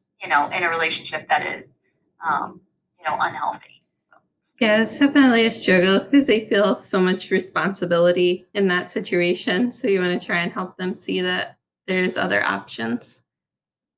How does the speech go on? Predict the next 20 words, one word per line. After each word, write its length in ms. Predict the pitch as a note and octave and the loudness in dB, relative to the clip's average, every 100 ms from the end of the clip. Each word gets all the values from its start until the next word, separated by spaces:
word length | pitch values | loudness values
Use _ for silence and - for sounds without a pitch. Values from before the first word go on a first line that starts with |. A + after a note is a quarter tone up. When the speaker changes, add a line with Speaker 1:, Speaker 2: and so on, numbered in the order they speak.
| _ _ _ B3 | _ _ _ -4
Speaker 1:
Yeah, 360 | A#3 F#3+ - | 2 2 2
absolutely. 800 | - A3 A3 G#3+ G3+ F3+ E3+ E3 | 0 -2 -4 -20 -20 -12 -10 -10
You 60 | F3 | -8
know, 280 | F3 F3 F3 | -6 -4 -6
I, 520 | - - - - - - _ - | -8 -6 -6 -6 -10 -16 _ -4
I 100 | G3 | -4
think 320 | F#3+ F#3+ F3+ _ _ _ | -2 -6 -6 _ _ _
people 280 | _ - E3 | _ -2 2
also 440 | E3+ F3 - F3 | 2 0 -2 -8
just, 220 | F3 - _ _ _ _ | -8 -18 _ _ _ _
you 60 | _ E3 | _ -6
know, 380 | D#3 D3+ D3+ - _ - | -4 -4 -8 -18 _ -2
um, 400 | - - - - _ _ _ _ _ _ _ _ _ _ _ _ - | 0 0 -4 -12 _ _ _ _ _ _ _ _ _ _ _ _ 0
like 120 | G#3 | 0
I 100 | G#3 | 2
said, 200 | F#3 - | 0 0
just, 160 | G3 - | -4 0
like, 160 | F#3 F#3 | 0 2
have 240 | G3 G3 | 2 0
to 100 | F3+ | -6